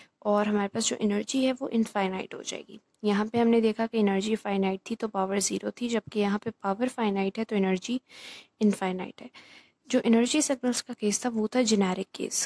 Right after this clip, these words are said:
कि जब आपके पास एनर्जी फाइनाइट आ गई मतलब एवरेज पावर हर केस में ज़ीरो ही होगी, लेकिन ये जेनेरिक केस नहीं है। यानी अगर आपके पास एवरेज पावर फाइनाइट आ गई है तो इसका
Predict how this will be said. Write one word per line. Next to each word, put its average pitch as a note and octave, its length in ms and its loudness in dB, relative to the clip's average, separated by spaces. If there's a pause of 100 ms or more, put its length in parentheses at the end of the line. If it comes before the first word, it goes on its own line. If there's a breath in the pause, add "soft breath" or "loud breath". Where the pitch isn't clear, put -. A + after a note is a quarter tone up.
कि G#3 80 -4
जब G#3+ 200 0
आपके A3 260 -2
पास G#3+ 220 -2
एनर्जी G3+ 320 0
फाइनाइट G3+ 500 0
आ G#3 80 0
गई G#3+ 140 -8
मतलब G#3 380 0
एवरेज G#3 280 -2
पावर G3 340 -4
हर G#3 220 0
केस G3 220 -2
में G#3 80 2
ज़ीरो F#3+ 280 2
ही G#3+ 140 4
होगी, F#3+ 340 -2 (480 loud breath)
लेकिन B3 340 2
ये A#3 180 4
जेनेरिक G#3 460 0
केस G#3+ 260 -4
नहीं F#3+ 280 6
है। G3 140 -2 (380 soft breath)
यानी G#3 300 4
अगर A3+ 200 0
आपके A#3 260 -4
पास A3+ 320 -4
एवरेज G3+ 320 -2
पावर G3 380 -4
फाइनाइट G3 540 -2 (180)
आ A3+ 160 2
गई A3+ 160 2
है G3 180 -2 (380 soft breath)
तो - 80 -4
इसका B3+ 400 -2